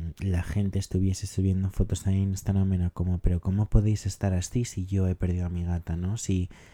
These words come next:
en plan, ¿cómo no está todo el mundo muy triste?". Y creo que te va a hacer un poco entrar en perspectiva de que el mundo sigue.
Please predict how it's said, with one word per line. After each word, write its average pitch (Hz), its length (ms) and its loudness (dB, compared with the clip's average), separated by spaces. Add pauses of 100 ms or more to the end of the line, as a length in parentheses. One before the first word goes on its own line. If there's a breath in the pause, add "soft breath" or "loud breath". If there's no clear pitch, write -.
(1160 loud breath)
en 107 160 0
plan, 101 240 4
¿cómo 131 260 0
no 123 100 0
está 117 200 0
todo 107 160 0
el 101 60 -2
mundo 104 240 -4
muy 98 180 -2
triste?". 92 460 -4
Y 98 300 -6
creo 123 240 2
que 110 320 -2 (1400)
te 104 120 2
va 95 120 8
a - 20 6
hacer 101 180 0
un 101 140 0
poco 87 480 4 (220)
entrar 87 460 2
en 85 120 2
perspectiva 87 680 2
de 85 160 0
que 85 500 -2 (680 loud breath)
el 95 160 4
mundo 95 340 4
sigue. 90 600 0